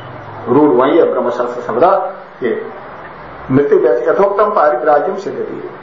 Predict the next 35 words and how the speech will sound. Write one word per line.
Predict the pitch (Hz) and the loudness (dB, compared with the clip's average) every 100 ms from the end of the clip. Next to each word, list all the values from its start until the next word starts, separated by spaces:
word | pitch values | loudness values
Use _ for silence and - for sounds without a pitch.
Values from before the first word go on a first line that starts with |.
| - | -4
इस | 120 | 0
प्रकार | - 180 185 175 | 0 2 2 0
के | 175 | -4
सन्यास | 151 147 151 147 | -6 -4 0 2
की | - | 0
सिद्धि | - - - | -2 -6 -6
है, | 107 147 - - - - - - - - - - - - | 0 2 2 0 -8 -14 -18 -18 -16 -14 -14 -14 -14 -6
स्मृतियों | 131 120 127 117 | -4 -2 0 0
के | |
द्वारा | 117 117 - | 2 2 2
भी | - | 0
सिद्धि | - - - - | -4 -8 -6 -6
है। | - 170 165 - - - - - - - - - - | -6 -8 -8 -10 -12 -14 -14 -14 -14 -14 -12 -10 2
और | 170 196 | 4 4
भी | 202 | 2
स्मृति | - 196 185 233 | -4 -4 -2 2
में | 214 | 2
आया | 165 156 | 4 2
है, | - - - - - - - | 0 -4 -10 -14 -18 -16 -2
अनाशीषम | 156 185 214 214 208 190 214 | 0 2 4 2 0 0 0
अनारंभम | 226 165 170 202 202 180 156 202 - - - - - - 110 - - - - | 0 0 2 4 2 0 2 0 0 -6 -12 -18 -20 -14 -14 -14 -20 -20 -2
निर्नमस्कार | 135 196 202 202 202 185 185 190 180 | 2 2 4 2 2 2 4 4 2
मस्तुतिम | 180 180 170 170 147 | -2 -2 0 0 0
अक्षीणम | 156 160 180 180 180 | 0 2 4 6 4
क्षीण | - - 196 | -2 0 2
कर्माणम | 196 156 160 160 160 | 4 4 4 4 2
तम | 147 156 156 | 2 2 4
देवा | 156 151 156 | 4 6 6
ब्राह्मणम | 147 143 139 143 | 4 2 2 0
विदु, | 135 135 143 | 0 2 4
ऐसा | - - | 4 2
आया | 123 120 | 2 2
है | 117 110 107 | 0 -2 -6
स्मृति | - 123 120 - | -8 -8 -6 -6
में। | - | -8